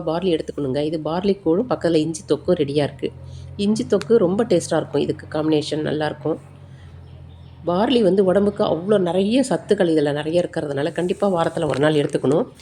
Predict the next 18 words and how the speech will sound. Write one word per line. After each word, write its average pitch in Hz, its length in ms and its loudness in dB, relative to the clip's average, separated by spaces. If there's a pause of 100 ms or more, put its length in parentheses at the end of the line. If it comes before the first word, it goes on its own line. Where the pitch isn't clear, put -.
(420)
டயட் 254 320 2
இருக்கிறவங்களும் 165 680 2
வெயிட் 202 220 2
லாஸ் 240 200 2
பண்ணணும், 151 360 4 (100)
கெட்ட 160 200 0 (100)
கொழுப்பை 196 340 4
குறைக்கணும் 156 400 2
அப்படின்னு 156 260 2
நினைக்கிறவங்க 160 440 0
கண்டிப்பா 175 400 2 (100)
பார்லி 160 280 2
எடுக்கணும். 139 360 -2
உடம்புல 190 300 2
இருக்கிற 139 200 -4
கெட்ட - 260 -4
தண்ணி 147 300 -2
எல்லாத்தையுமே 147 400 -2